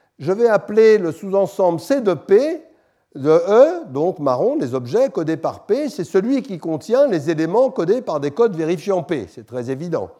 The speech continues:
Donc c'est l'ensemble des C de petit c, tel que C de petit c est défini. Je vous rappelle que C peut être partiel et P de C est vrai.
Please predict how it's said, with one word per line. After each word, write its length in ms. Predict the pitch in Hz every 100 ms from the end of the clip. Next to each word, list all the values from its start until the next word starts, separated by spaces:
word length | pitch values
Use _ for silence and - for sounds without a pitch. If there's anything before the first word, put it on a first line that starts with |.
| _ _ _ _
Donc 140 | 123
c'est 140 | 110 151
l'ensemble 480 | 165 180 196 196 139
des 120 | 127
C 280 | - 220 220
de 100 | 139
petit 320 | 131 110 123
c, 260 | - 247
tel 200 | 285 175
que 100 | 135
C 220 | 135 - 214
de 80 |
petit 320 | 151 143 135 139
c 160 | -
est 140 | 131 104
défini. 680 | 196 208 139 135 226 320 - _ _
Je 60 | -
vous 60 |
rappelle 220 | 107 139 120
que 100 | 110
C 220 | - 135
peut 120 | 107
être 140 | 95
partiel 500 | - 135 - 202 277 156
et 80 | 135
P 160 | 156
de 100 | 139
C 180 | 135 262
est 120 | 254
vrai. 240 | 120 -